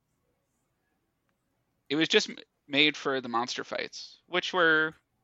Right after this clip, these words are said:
good-ish. They were good fights. Um, were you rooting for Kong or for Godzilla?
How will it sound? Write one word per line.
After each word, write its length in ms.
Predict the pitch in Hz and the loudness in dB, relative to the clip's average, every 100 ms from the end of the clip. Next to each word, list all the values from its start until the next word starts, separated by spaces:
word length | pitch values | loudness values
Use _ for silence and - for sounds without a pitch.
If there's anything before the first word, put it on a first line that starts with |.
| _ _ | _ _
good-ish. 1500 | 135 127 143 160 _ _ _ _ _ _ - 139 165 - - _ - | 0 2 0 -4 _ _ _ _ _ _ -4 -4 -2 -8 -12 _ -4
They 80 | 156 | -4
were 60 | |
good 160 | 180 190 | -2 -2
fights. 500 | - 135 - - - _ _ _ _ _ _ - | 2 2 0 -14 -16 _ _ _ _ _ _ -8
Um, 560 | 127 123 120 117 113 - _ _ _ _ _ _ _ _ _ _ _ _ _ _ _ 143 | -2 0 -2 -4 -14 -20 _ _ _ _ _ _ _ _ _ _ _ _ _ _ _ 4
were 100 | 147 | 4
you 200 | 165 160 | 4 2
rooting 340 | 170 170 165 | 2 0 -4
for 320 | - 151 147 | -2 -2 -2
Kong 420 | - 139 151 160 | -2 2 2 2
or 60 | 147 | -2
for 160 | - 123 | -2 0
Godzilla? 500 | 120 120 123 117 | 0 0 -6 -6